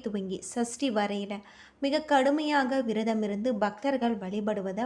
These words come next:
வழக்கமாக வச்சிருக்காங்க. இன்னைக்கு நாம இந்த வீடியோல மகா கந்த சஷ்டி விரதத்தின் சிறப்புகள் என்ன, திருச்செந்தூர் பற்றிய பல சுவாரஸ்யமான தகவலை பத்தி தெரிஞ்சுக்கலாம்.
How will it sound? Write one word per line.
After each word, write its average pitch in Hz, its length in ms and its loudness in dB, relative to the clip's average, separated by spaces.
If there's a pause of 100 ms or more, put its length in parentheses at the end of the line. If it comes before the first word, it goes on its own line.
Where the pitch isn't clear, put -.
வழக்கமாக 214 720 -4
வச்சிருக்காங்க. 175 600 -12 (500)
இன்னைக்கு 330 280 4
நாம 302 260 6
இந்த 247 120 8
வீடியோல 226 420 6 (140)
மகா 220 240 6 (120)
கந்த 220 280 4
சஷ்டி 254 420 -2
விரதத்தின் 226 480 2
சிறப்புகள் 208 580 0
என்ன, 180 120 -2 (440)
திருச்செந்தூர் 349 600 8
பற்றிய 247 320 6 (140)
பல 226 300 6
சுவாரஸ்யமான 220 840 4 (100)
தகவலை 190 340 2
பத்தி 190 220 -2 (100)
தெரிஞ்சுக்கலாம். 175 560 -2